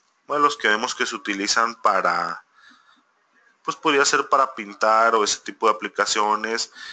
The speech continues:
en, en, en, vaya,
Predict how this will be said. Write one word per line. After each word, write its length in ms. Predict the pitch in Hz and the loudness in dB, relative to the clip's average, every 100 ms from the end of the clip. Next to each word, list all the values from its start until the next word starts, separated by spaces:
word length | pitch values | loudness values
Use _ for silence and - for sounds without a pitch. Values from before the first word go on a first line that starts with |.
| - - | -20 -10
en, 540 | 98 98 92 92 90 _ _ _ _ _ _ _ _ - | -6 -6 -8 -16 -20 _ _ _ _ _ _ _ _ -18
en, 220 | 90 95 - | -12 -12 -10
en, 460 | 90 90 90 87 - | -10 -10 -16 -20 -6
vaya, 180 | - | -4